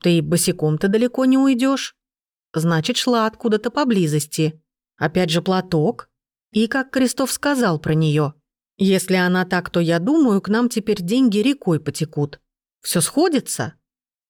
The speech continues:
Деньги теперь к нему потекут рекой. А с этой Донной Инелией пусть разбирается преподобный Йорк. Подумал и похабно захихикал.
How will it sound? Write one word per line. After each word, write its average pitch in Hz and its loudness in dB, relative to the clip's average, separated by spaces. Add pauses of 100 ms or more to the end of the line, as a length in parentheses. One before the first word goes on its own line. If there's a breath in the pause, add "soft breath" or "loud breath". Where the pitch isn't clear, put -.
(120)
Деньги 165 2
теперь 240 -2
к - -16
нему 190 4
потекут 226 -2
рекой. 254 0 (480)
А 180 -2
с 180 -2
этой 180 2
Донной 180 2
Инелией 196 2
пусть 349 -4
разбирается 175 0
преподобный 175 0
Йорк. 156 -4 (380)
Подумал 175 0
и 165 -4
похабно 165 -2
захихикал. 156 -4